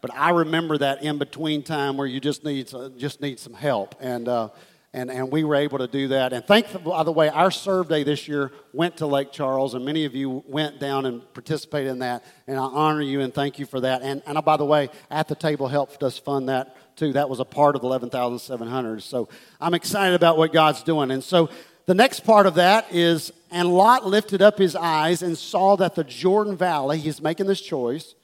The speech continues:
was well watered everywhere like the garden of the Lord.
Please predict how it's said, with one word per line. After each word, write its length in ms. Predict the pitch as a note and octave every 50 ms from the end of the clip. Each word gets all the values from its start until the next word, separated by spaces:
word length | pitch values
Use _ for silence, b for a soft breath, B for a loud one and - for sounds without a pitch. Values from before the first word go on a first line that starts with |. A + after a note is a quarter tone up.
| b b b b b b b -
was 180 | D#3+ G3 F#3 E3
well 400 | D#3+ D#3+ F#3 G#3 A3+ B3 A#3+ A#3+
watered 500 | A3 G#3 G3+ F#3+ F3 F3+ E3+ G3 F#3 G3+
everywhere 680 | - G3 G#3+ A#3+ - G#3+ F#3+ F3 D#3+ D#3+ D#3+ F3+ G3
like 240 | F3+ E3+ F3 F3+ -
the 80 | G#3 F#3
garden 440 | D3+ E3 E3 E3 F3+ F#3 F#3+ G3 G3
of 80 | G3+ -
the 100 | G#3 G#3
Lord. 380 | G#3+ A#3 B3+ A#3+ F#3 B2 -